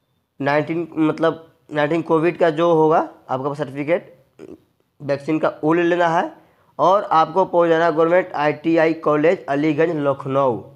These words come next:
आपको अलीगंज लखनऊ में पहुंच जाना है और आप जा कर के इस कैंपस में भाग ले, बहुत ही अच्छा मौका है। और जिन भाइयों पास जिस तरह का, मतलब, होगा सर्टिफिकेट, कोई भाई लोग दसवीं पास होंगे, कोई आईटीआई पास होंगे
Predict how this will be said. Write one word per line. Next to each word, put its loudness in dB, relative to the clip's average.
आपको -6
अलीगंज 0
लखनऊ -2
में 0
पहुंच -2
जाना 0
है -2
और 2
आप 0
जा 0
कर -2
के -6
इस -8
कैंपस -4
में -6
भाग 0
ले, -2
बहुत -4
ही -2
अच्छा -6
मौका -2
है। -4
और 2
जिन 0
भाइयों 4
पास 0
जिस -6
तरह 4
का, 2
मतलब, -2
होगा 2
सर्टिफिकेट, -2
कोई 0
भाई 0
लोग -2
दसवीं -4
पास -4
होंगे, -4
कोई -6
आईटीआई -2
पास -2
होंगे -4